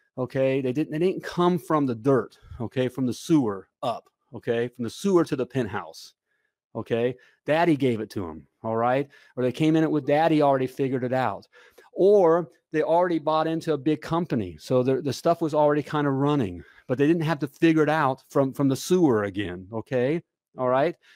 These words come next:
Or they're just businessmen who are taking a, the opportunity to teach business to, to us, to us plumbers, okay? Because they know that's, that's what we need.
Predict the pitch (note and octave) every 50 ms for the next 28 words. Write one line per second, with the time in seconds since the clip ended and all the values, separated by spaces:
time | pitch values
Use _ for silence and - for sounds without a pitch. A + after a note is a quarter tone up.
0 | _ - - G3 A3 G#3+ G#3+ F#3 C#3 D3 E3+ E3+ D#3+ - _ E3+ C3+ D#3 F#3 G3
1 | G3 G3 D3+ - - C3 B2 B2+ C3 C#3 C#3 C3+ - D#3+ D#3+ D#3+ E3+ E3 D#3 A#2+
2 | - G#2 G2 C3+ - D#3+ D3 B2 C#3 D#3 D#3 - D3 _ - F3 G3 A3 F#3+ C#3+
3 | A2+ A2 B2 C3+ _ _ _ _ _ _ _ _ - D3 C#3 - - - G#3 G#3+
4 | G3 - - - - C3+ A#2+ C#3+ E3+ F#3+ D#3 C#3+ B2+ B2+ B2+ B2+ - - _ -
5 | - - C3+ C3 C3 C3+ C#3 - _ - - D3+ E3 G3+ F#3+ C3+ - - - -
6 | - _ - D#3 C#3+ D3 - - - F#3+ G3 F#3+ D3+ F#2+ F2 - - - G#2+ G2+
7 | - B2+ A2+ A#2+ D3+ F3+ D#3+ - _ _ _ _ _ _ _ _ _ _ - -
8 | - C#3 C#3 E3 D3 D#3 D3+ D3 D3 D#3 E3 D3+ C#3 C3+ - - C3 A#2+ - C3+
9 | B2 A#2+ B2+ B2 A#2 A#2 A#2+ A#2